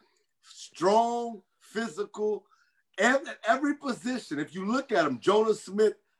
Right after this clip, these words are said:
at tight end. Dude is big and physical. After he got a first down yesterday, what he does? He flexes.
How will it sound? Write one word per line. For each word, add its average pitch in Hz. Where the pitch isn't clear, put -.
at 185
tight 202
end. 185
Dude 202
is 175
big 208
and 185
physical. 165
After 202
he 208
got 196
a 202
first 196
down 202
yesterday, 208
what 202
he 196
does? -
He 175
flexes. 190